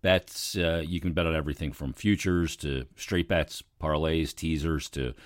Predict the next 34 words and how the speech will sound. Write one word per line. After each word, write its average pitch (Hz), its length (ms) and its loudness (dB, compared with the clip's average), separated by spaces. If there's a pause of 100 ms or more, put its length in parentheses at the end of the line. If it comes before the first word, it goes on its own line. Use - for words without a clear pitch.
(140)
live 80 260 4
in-game 80 400 0
betting, 78 280 0
player 78 260 0
performances, 76 680 -4
same-game 78 480 -2
parlays. 71 580 -2 (300)
You 110 120 6
name 101 220 8
it, 87 60 4
it's 85 160 0
all 107 160 10
there 98 180 6
on 87 80 4
the 80 80 0
BetParx 76 480 0
app. 71 220 -4
So 71 160 -4
get 92 240 2
it 107 80 0
today. 76 300 2
Download 95 360 2
the 85 80 -2
BetParx 80 480 -2
app. 73 220 -2 (300)
You 87 80 -4
do 98 120 4
need 104 140 4
to 92 60 2
be 98 100 4
over 92 180 4
twenty-one 85 480 2
and 73 120 -4
present 80 400 -2